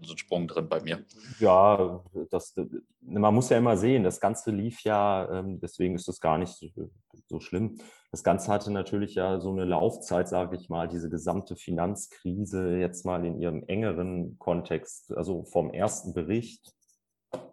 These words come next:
Speaker 2: Dezember zweitausenddrei, ähm, und jetzt sag ich mal, Rücktritt Gerd Niebaum als Geschäftsführer war Anfang Februar zweitausendfünf.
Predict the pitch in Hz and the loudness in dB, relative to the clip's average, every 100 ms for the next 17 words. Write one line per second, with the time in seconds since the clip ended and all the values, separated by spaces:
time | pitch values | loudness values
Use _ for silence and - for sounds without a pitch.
0 | - 82 - 95 101 98 95 - 87 - | -8 -8 -2 0 2 0 0 4 2 4
1 | 92 87 82 80 80 95 113 123 _ _ | 0 0 -4 0 2 2 0 -4 _ _
2 | - _ _ 98 95 95 95 95 _ _ | -20 _ _ 0 0 -2 -6 -10 _ _
3 | _ _ _ _ _ _ 87 85 87 95 | _ _ _ _ _ _ -8 -6 0 2
4 | 92 95 - 92 92 87 113 - - - | 2 0 -2 2 2 2 0 -2 -16 -4
5 | 104 104 - - - _ _ 95 87 98 | -2 -2 -4 -16 -18 _ _ 0 2 -2
6 | 101 101 92 90 90 - - 110 113 - | 0 0 2 0 -2 -6 -2 -2 -2 -8
7 | - 95 95 98 104 - - 85 90 92 | -8 -4 0 2 0 -2 -2 2 4 2
8 | 92 95 98 90 85 - 104 98 87 92 | -2 -4 -2 -4 -4 -2 -2 -2 -2 -2
9 | 90 - 90 90 90 90 82 - 127 90 | -2 -2 -2 0 0 0 -4 4 4 4
10 | - | -4